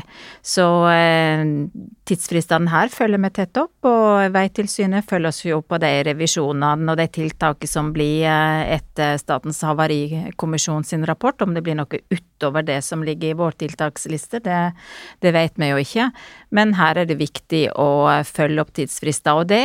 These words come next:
er jo nettopp den læringen som ligger i det også. Altså, det å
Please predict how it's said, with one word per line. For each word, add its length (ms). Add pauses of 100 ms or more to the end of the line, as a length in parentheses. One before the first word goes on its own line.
er 240
jo 80
nettopp 480 (920)
den 600
læringen 800
som 240
ligger 400
i 240
det 160
også. 380
Altså, 320 (520)
det 460
å 60